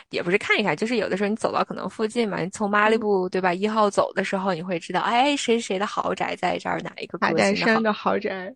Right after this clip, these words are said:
Speaker 2: 对。
Speaker 1: 对，然后哪一个球星的豪宅会在这儿。
Speaker 2: 嗯。嗯。
Speaker 1: 然后还有就是比如说，因为比弗利是在U C L A的后面嘛。
Speaker 2: 嗯。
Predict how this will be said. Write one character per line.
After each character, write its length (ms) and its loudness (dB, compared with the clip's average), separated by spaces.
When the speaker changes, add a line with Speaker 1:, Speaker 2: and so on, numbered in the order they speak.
Speaker 2:
对。 120 -6
Speaker 1:
对， 340 6
然 120 0
后 100 4
哪 220 0
一 80 -6
个 200 -2
球 280 -2
星 200 -8
的 80 -2
豪 260 -4
宅 240 0
会 180 -6
在 200 -10
这 100 -6
儿。 140 0
Speaker 2:
嗯。 140 -4
嗯。 40 -8
Speaker 1:
然 140 2
后 100 -4
还 200 2
有 140 6
就 140 2
是 180 -2
比 120 -4
如 80 -2
说， 280 2
因 120 2
为 60 4
比 140 0
弗 180 -8
利 200 0
是 60 0
在 140 0
U 80 2
C 140 -2
L 200 0
A 100 2
的 100 2
后 260 2
面 200 -4
嘛。 120 -12
Speaker 2:
嗯。 180 4